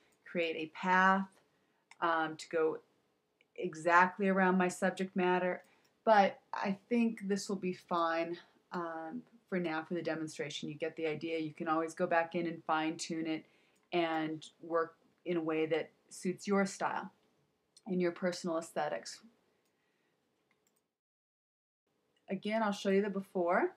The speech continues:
This is without the textures. And all we did here was add two textures, Sans from Texture Pack three and Twinkle from the Jessica Drawson Illumination Textures Pack.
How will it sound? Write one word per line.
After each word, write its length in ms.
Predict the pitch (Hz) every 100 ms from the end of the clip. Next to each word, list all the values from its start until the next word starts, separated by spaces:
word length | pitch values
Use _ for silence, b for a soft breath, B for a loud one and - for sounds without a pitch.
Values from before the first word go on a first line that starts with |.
| -
This 160 | 190 202
is 80 |
without 380 | 196 196 165 -
the 80 | 247
textures. 720 | - 185 - 202 240 - - _ _ _ _ _ _ _ _ _ _ -
And 260 | 180 175 -
all 160 | 202 254
we 80 |
did 160 | 302 320
here 300 | 254 277 269
was 200 | 208 190
add 340 | - 180 180 -
two 200 | 226 220
textures, 560 | 202 180 - 196 185
Sans 480 | - 208 202 214 226
from 160 | - 220
Texture 400 | 202 196 - 190
Pack 360 | 196 175 -
three 380 | 262 285 294 294 b b b b -
and 280 | 240 240 233
Twinkle 520 | - 220 208 214 202
from 380 | 202 190 185 180 -
the 100 | 180
Jessica 360 | 185 180 -
Drawson 600 | 175 170 170 - 180 175 175 b b -
Illumination 800 | 170 175 175 160 160 160 180 170
Textures 560 | - 170 - - 160 -
Pack. 420 | - - - -